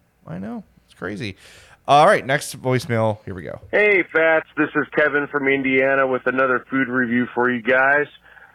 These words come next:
Speaker 2: Uh, on a previous episode, I think it was Jay that mentioned there's a chicken sandwich place called Parsons, but I don't think, uh, a, a proper review was ever given. So while I happen to be in one of these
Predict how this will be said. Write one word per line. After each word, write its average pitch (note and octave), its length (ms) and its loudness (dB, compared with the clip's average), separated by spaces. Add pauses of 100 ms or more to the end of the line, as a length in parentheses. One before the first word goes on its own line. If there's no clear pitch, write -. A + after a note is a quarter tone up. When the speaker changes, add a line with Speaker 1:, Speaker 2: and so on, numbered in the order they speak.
(160)
Speaker 2:
Uh, - 60 2
on C#3+ 280 2
a - 60 -4
previous C#4+ 460 0 (180)
episode, C3+ 640 0
I C3+ 60 4 (100)
think F#3+ 240 0
it F3+ 60 4
was C3+ 320 -4 (180)
Jay C#3 220 4
that B2 180 -4
mentioned C3+ 400 -2
there's B2+ 220 0
a A#2+ 80 -6 (160)
chicken F3 340 0 (160)
sandwich D3+ 360 0 (120)
place C#3+ 300 2 (100)
called B2 360 -2
Parsons, G3+ 540 -2 (680)
but C#3+ 220 2 (100)
I C3+ 140 4
don't C#3+ 180 -2
think, D3+ 260 -2
uh, D3 60 4 (720)
a, - 60 -2
a A#2+ 60 -2
proper F#3+ 420 0
review D3+ 400 2
was C#3 200 0
ever B2+ 200 0
given. A#2 420 -2 (580)
So F3 160 4
while G#3 280 2
I G#3 100 4
happen G3 280 0
to F#3 100 -2
be G3 280 2
in F3 280 2
one E3+ 160 4
of D#3+ 80 6
these D#3 140 4